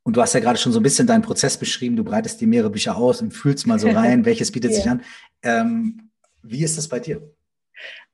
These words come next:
Speaker 2: Ähm, och, ich, ich lieb das. Ähm, ja, ich hab, ähm, ich hab hier in meiner, meiner bescheidenen Wohnung schon so einige Bücher, aber tatsächlich diese,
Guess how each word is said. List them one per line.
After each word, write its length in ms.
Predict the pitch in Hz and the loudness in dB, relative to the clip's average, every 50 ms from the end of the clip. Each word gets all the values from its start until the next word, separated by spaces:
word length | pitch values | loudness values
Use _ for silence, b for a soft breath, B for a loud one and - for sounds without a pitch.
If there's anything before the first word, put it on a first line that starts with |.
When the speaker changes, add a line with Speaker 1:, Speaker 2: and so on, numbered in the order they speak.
| - | -4
Speaker 2:
Ähm, 580 | - 208 214 214 214 214 208 214 208 208 202 - - | -2 0 2 2 2 2 2 2 2 2 0 -2 -4
och, 360 | - 208 208 196 - - - - | -2 -2 -2 -2 -4 -8 -10 -8
ich, 100 | - 202 | -6 -4
ich 220 | 202 202 196 202 - | -4 -4 -4 0 2
lieb 220 | 247 254 254 - | 2 2 2 2
das. 320 | - 190 185 185 180 185 - | 0 0 0 0 -2 -4 0
Ähm, 800 | - 226 233 233 240 247 247 247 254 254 254 262 262 262 262 269 _ _ _ _ _ B B B B B B B | 2 4 4 6 6 6 6 6 6 4 2 2 0 -2 -4 -6 _ _ _ _ _ B B B B B B B
ja, 180 | - 226 233 247 | 0 2 2 2
ich 160 | 247 247 254 | 0 0 0
hab, 200 | 269 269 269 - - | 0 0 -2 -4 0
ähm, 480 | - 202 208 196 190 185 180 185 208 - _ - | 0 2 2 2 0 -2 -4 -6 -8 -12 _ -16
ich 240 | - - 208 - 240 | -12 -12 -10 -10 -10
hab 100 | 220 - | -8 -4
hier 120 | 240 226 | -2 0
in 80 | 220 220 | 0 0
meiner, 460 | 220 214 214 208 208 208 202 202 202 | 0 0 -2 -2 -4 -4 -6 -6 -6
meiner 460 | 208 208 208 202 202 202 202 - - - | -6 -6 -6 -6 -6 -6 -8 -10 -10 -8
bescheidenen 600 | 185 190 185 196 - - 214 214 214 214 208 196 | -4 -4 -4 -4 -4 -6 -6 -4 -2 0 0 0
Wohnung 180 | 196 208 208 202 | 0 0 -2 -2
schon 260 | 202 - 269 277 247 | -2 -2 -2 -2 0
so 100 | 196 208 | 0 0
einige 340 | 175 - 175 180 180 175 180 | 0 0 -2 -4 -2 -2 -2
Bücher, 440 | 160 196 196 185 - 269 285 339 - B B B B B B B | 0 -2 -2 -2 -2 -4 -4 -4 -8 B B B B B B B
aber 200 | - 214 220 220 | -4 0 0 0
tatsächlich 420 | 220 220 208 - 233 220 - 214 220 | 0 0 0 0 0 0 0 -2 0
diese, 640 | 226 226 196 202 208 208 208 202 202 196 208 220 | 2 0 4 6 6 8 8 6 6 4 2 -2